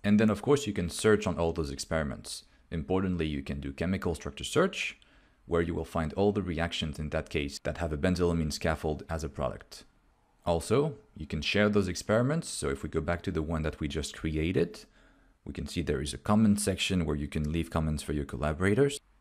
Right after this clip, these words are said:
And then in the sharing button, you can decide with whom you share this experiment. You can share with individual users, but you can also share with predefined groups. And you can also decide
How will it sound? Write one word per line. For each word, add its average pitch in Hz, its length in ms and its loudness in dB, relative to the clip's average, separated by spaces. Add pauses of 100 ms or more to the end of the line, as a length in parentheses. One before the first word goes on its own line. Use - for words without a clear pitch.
(220)
And 95 160 4
then 95 120 6
in 87 100 4
the 78 100 0
sharing 113 380 4
button, 101 260 0
you 90 100 -6
can 87 140 0
decide 90 320 0
with 87 120 0
whom 98 200 4
you 90 60 2
share 85 240 0
this - 240 -10
experiment. - 760 -4 (120)
You - 100 -6
can 78 140 -4
share 78 260 0
with 78 200 -4
individual 85 560 0
users, 90 760 0 (160)
but 82 160 -6
you 80 60 -6
can 80 200 -2
also 85 280 -2
share 80 260 -2
with 73 300 -6
predefined 80 580 -4
groups. 104 600 2 (400)
And 110 180 6
you 104 60 4
can 98 160 0
also 80 240 -2
decide 85 560 0